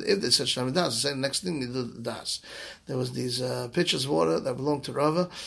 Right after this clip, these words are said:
that were in the Ristik and Mechuzah. While Rava came home from his learning, there was a whole group of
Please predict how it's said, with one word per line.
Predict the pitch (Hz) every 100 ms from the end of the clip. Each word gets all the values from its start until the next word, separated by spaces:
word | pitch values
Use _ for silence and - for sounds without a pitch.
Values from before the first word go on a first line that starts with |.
| - -
that | 143
were | 135 -
in | 165
the | 147 131
Ristik | 143 170 -
and | 135 123
Mechuzah. | - 180 170
While | 139 160 165
Rava | 147 165 160
came | - 156
home | 151 156
from | 147 156
his | 156 156
learning, | 208 175 156
there | 135
was | 131
a |
whole | 131 160
group | 151 147 170
of | 160